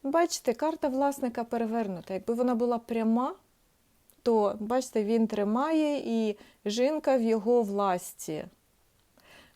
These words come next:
Вона перевернута, він не може їй-, її розпоряджатися. Це інша історія. Ми не Ізраїль, вибачайте, як там говорять, що от як в Ізраїлі. З-, знайшли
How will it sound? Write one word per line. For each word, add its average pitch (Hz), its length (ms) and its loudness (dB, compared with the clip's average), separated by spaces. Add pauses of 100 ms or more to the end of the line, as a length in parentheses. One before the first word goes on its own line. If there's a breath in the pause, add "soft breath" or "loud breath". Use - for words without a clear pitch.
Вона 233 160 0
перевернута, 247 760 2
він 214 260 0
не 240 100 4
може 240 480 2
їй-, 190 440 -2
її 202 320 2
розпоряджатися. 185 1040 -4
Це 214 200 -4
інша 254 480 -2
історія. 196 840 -2 (520 soft breath)
Ми 277 180 6
не 262 160 4
Ізраїль, 233 760 2
вибачайте, 214 880 -2
як 190 200 -4
там 202 220 -4
говорять, 196 580 -2
що 196 220 -6
от 202 180 -4
як 214 220 -4
в 208 60 0
Ізраїлі. 180 720 -4 (1160 loud breath)
З-, 196 240 -4
знайшли 262 880 2